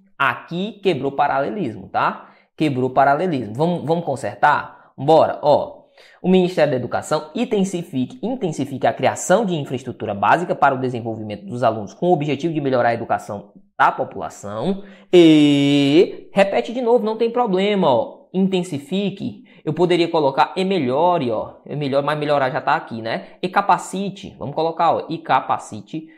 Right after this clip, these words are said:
capacite, capacite, ok? E capacite com maior investimento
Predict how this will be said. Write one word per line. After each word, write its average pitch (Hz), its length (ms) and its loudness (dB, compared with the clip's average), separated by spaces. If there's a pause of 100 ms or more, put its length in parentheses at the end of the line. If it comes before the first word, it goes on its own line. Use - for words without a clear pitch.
(220)
capacite, 107 1500 -6 (160)
capacite, - 680 -14 (420)
ok? 113 480 -8 (160)
E 202 100 0
capacite 170 1300 -2 (160)
com 240 240 6
maior 120 340 0
investimento 135 1200 -6